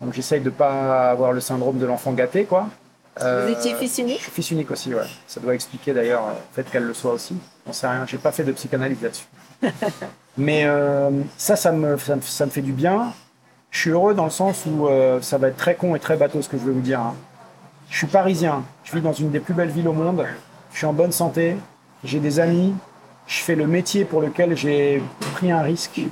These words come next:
Speaker 1: euh, il y a, euh, quinze ans. Je suis encore là, je suis pas malheureux.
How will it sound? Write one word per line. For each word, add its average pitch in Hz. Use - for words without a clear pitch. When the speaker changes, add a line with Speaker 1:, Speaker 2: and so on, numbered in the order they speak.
Speaker 1:
euh, 131
il 123
y 135
a, 143
euh, 127
quinze 156
ans. 170
Je -
suis -
encore 156
là, 160
je -
suis -
pas 160
malheureux. 143